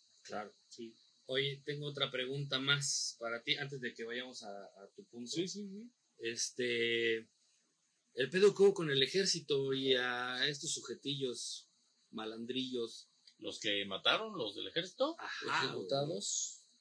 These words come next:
Speaker 3: Puta, pues es abuso de poder,
Speaker 2: Pero
Speaker 3: es abuso
Speaker 2: espérense,
Speaker 3: de,
Speaker 2: espérense.
Speaker 3: de autoridad.
Speaker 2: Espérense,
Speaker 1: Yo
Speaker 2: porque
Speaker 3: Y es, mira,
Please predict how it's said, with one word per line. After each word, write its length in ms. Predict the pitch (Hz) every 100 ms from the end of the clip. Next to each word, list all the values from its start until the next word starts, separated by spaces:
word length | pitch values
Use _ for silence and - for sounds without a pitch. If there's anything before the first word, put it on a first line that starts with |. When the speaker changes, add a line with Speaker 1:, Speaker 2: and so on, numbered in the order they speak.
| _ _ _ _ _
Speaker 3:
Puta, 320 | 147 143 87
pues 200 | - -
es 140 | 95 -
abuso 340 | 117 110 165
de 80 | 139 -
poder, 320 | 85 90 147
Speaker 2:
Pero 100 | 160
Speaker 3:
es 120 | 156
abuso 140 | 190 202
Speaker 2:
espérense, 280 | 175 143 123
Speaker 3:
de, 60 |
Speaker 2:
espérense. 320 | 101 98 92 196
Speaker 3:
de 80 |
autoridad. 680 | 104 98 98 92 92 98 110
Speaker 2:
Espérense, 400 | 196 208 190 196 160
Speaker 1:
Yo 100 | 180 208
Speaker 2:
porque 260 | - - 180
Speaker 3:
Y 140 | 180
es, 420 | 180 180 180 170
mira, 200 | 160 175